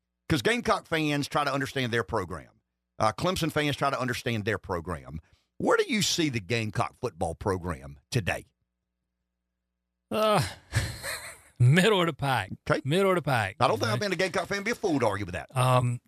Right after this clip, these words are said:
Speaker 2: just, to me, I see, for me, South Carolina football has been a model of mediocrity, and it shouldn't be. They, they should be better than what they have been. They've got the resources.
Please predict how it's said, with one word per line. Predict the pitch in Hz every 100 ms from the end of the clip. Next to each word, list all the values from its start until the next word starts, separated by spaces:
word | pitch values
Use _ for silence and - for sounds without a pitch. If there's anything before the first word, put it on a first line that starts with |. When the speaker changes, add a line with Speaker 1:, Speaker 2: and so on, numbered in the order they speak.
| -
Speaker 2:
just, | 151 - - _ _ _ _ -
to | 143
me, | 156 202 180
I | 156
see, | - 170 175 160 139 113 _ _ _ _ _ _ _ _ _ _ -
for | - 139
me, | 147 156
South | 143 160 147
Carolina | 139 135 127
football | 127 123 123 120
has | 113
been | 107 117 113
a | 110 104
model | 104 104 113 120 123 120 113 113
of | 104
mediocrity, | 104 113 110 107 101 - 98 - - _ _ _ -
and | 120 120 120 120 120
it | 120 113
shouldn't | - 143 135 98
be. | 87 - _ -
They, | 120 120
they | 131
should | 127 143 131
be | 123
better | 113 117 120
than | 113
what | 110
they | 113
have | 110 117 104
been. | 107
They've | 107 101
got | 113 104
the | 98
resources. | 104 127 - 127 120 107 117 107